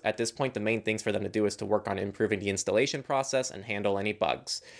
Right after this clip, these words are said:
So, uh, they're saying that they're trying to make Calyx as accessible to as many users as possible, which is why they're trying to keep some more support for more and more devices for a longer period of time. They're relatively inexpensive, these three Motorola phones,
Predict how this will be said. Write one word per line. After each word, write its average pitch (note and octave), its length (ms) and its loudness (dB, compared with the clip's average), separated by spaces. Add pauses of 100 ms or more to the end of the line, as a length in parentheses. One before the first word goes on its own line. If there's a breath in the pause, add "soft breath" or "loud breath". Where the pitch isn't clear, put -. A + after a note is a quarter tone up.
(300 loud breath)
So, G#2 400 6
uh, G2+ 320 6
they're G#2+ 180 4
saying G#2+ 240 -2
that G2+ 120 -4
they're G2 80 -4
trying G2+ 180 -4
to G2+ 40 -2
make G2 140 -2
Calyx G2 300 2
as F#2+ 100 -8
accessible G2+ 420 -2
to G#2 80 2
as G2 100 0
many G2+ 160 0
users F#2+ 320 -4
as G2+ 80 -6
possible, C3 420 2
which - 140 -8
is F#2+ 80 -12
why G2+ 120 0
they're G2 80 0
trying G2+ 200 -4
to G2 120 -8
keep G#2 140 -6
some G2 160 -6
more G2 200 0
support - 460 2
for A#2+ 140 -6
more G#2+ 220 2
and A2 100 0
more G#2+ 100 2
devices G2 440 -4
for G#2 120 -2
a F#2+ 60 2
longer F#2 320 -4
period F#2+ 320 -2
of - 100 -4
time. - 280 -12
They're B2+ 180 6
relatively C3 540 4
inexpensive, A#2 680 -2
these G2+ 220 -4
three A2 180 -2
Motorola G2+ 460 2
phones, C#3 400 -2